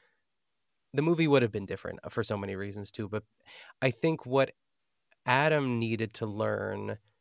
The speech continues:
in that moment, that love is not all about,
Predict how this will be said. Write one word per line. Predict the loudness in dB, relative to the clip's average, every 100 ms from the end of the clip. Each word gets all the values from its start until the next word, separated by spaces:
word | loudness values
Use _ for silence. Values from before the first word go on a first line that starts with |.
| _ -6
in | -2 2
that | 2 2
moment, | 0 0 2 -2 -2
that | -6 -4
love | 2 4 6 4 2 -6 -10 _ _ _ _ _
is | -2 0
not | 2 4 4
all | 4 4
about, | 4 4 6 4